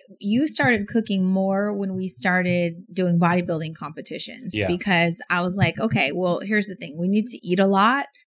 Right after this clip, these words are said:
Speaker 1: And you need to eat more than me. Like, I'm having a tough time staying on top of this, and I'm not gonna be the only one doing all this meal
Speaker 2: Right.
Speaker 1: prepping, so you need to figure it out," right?
Speaker 2: Right.
Speaker 1: And you started making a lot of the meals too. And so just, like,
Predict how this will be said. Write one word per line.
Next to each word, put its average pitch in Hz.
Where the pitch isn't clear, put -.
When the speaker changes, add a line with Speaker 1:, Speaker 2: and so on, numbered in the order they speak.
Speaker 1:
And 196
you 240
need 311
to 208
eat 214
more 196
than 226
me. 254
Like, 214
I'm 226
having 240
a 170
tough 202
time 196
staying 196
on 175
top 185
of 165
this, -
and 175
I'm 208
not 208
gonna 214
be 190
the 180
only 185
one 180
doing 175
all 170
this 170
meal 170
Speaker 2:
Right. 196
Speaker 1:
prepping, 220
so 220
you 190
need 196
to 180
figure 170
it 156
out," 101
right? 165
Speaker 2:
Right. 98
Speaker 1:
And 185
you 226
started 196
making 175
a 160
lot 151
of 147
the -
meals 143
too. 170
And 165
so 185
just, 185
like, 185